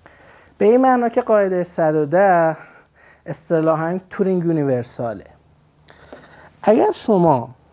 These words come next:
بتونید یک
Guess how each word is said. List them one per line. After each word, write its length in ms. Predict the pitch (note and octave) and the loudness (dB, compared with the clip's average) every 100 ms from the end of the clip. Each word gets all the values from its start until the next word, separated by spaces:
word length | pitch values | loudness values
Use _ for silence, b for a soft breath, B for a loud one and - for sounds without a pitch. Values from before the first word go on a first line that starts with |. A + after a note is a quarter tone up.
| _ - | _ -6
بتونید 640 | G3 G#3 C3 G#2+ G#2 _ _ _ _ _ _ b b b b b _ | -6 -4 -8 -10 -14 _ _ _ _ _ _ b b b b b _
یک 360 | F#3 A3+ - | 2 2 0